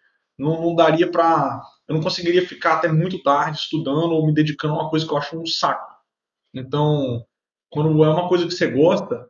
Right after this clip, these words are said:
a gente, por causa da pandemia e também porque, assim, a gente, o Matheus, como eu falei, é o cara que tá ali mais dedicado no desenvolvimento dos modelos,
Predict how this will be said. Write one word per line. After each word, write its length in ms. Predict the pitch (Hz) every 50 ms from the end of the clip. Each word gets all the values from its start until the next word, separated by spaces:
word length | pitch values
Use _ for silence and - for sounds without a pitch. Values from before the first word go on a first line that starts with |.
| _ _
a 120 | - 117 120
gente, 880 | 139 151 151 - - 165 165 160 160 151 139 127 123 120 117 - - - _ _ _ _
por 80 | - -
causa 260 | - 147 147 147 160
da 60 | 156
pandemia 440 | - 160 156 151 139 139 147 156 156
e 60 | 147
também 220 | 156 143 143 143
porque, 600 | - 151 - - 151 143 139 127 120 110 117 117 - _ _ _ _ _ _ _ _ _ _ - - _ _ _ _ _ -
assim, 440 | - 170 170 170 - - 156 143 131
a 100 | 120 123
gente, 240 | 117 127 127 - 160
o 100 | 147 139
Matheus, 520 | 143 139 139 135 156 165 165 165 160 160 -
como 380 | - - 151 143 143 143 135 135
eu 40 |
falei, 340 | 139 139 139 139 135 135 131
é 40 | 127
o 120 | 127 123
cara 180 | 127 143 131 131
que 160 | - - -
tá 100 | - 139
ali 160 | 139 139 139
mais 160 | 135 135 139 143
dedicado 400 | 147 139 135 - 139 123 135 135
no 120 | 135 127
desenvolvimento 420 | 131 135 135 139 135 135 135 135
dos 100 | 131 -
modelos, 460 | 147 135 123 127 147 185 185 - -